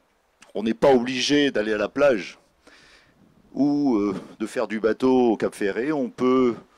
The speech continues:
manger des huîtres, bien sûr, mais on peut également prendre, euh, quelques heures ou quelques minutes pour réfléchir, pour discuter, pour écouter. Et nous nous retrouvons sur la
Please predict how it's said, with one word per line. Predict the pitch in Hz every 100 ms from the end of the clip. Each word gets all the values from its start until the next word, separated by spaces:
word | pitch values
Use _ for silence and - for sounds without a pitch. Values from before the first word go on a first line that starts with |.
| _ _ _ -
manger | 98 92 95
des | 98
huîtres, | 104 175
bien | 117 113
sûr, | - 190
mais | 151
on | 143
peut | 135 156
également | 156 143 135 135 160 180 151 - _ _ _ _ _ _
prendre, | - 117 139 123 107
euh, | 107 104 95 - _
quelques | 123 117 120 101
heures | 110 147 151
ou |
quelques | - 120 -
minutes | 107 107 110 139 - - - _ _ _ _ _
pour | 95 101
réfléchir, | 98 101 - 87 - -
pour | - 92
discuter, | 92 - 92 104
pour | 117 202
écouter. | 196 196 - - _ _ _ _ - - - - _ _ _ _ _ _ _ _ _ _ _ _
Et | 135
nous | 170
nous | 175 170
retrouvons | 165 160 156 165 156
sur | 127 - 180
la | 165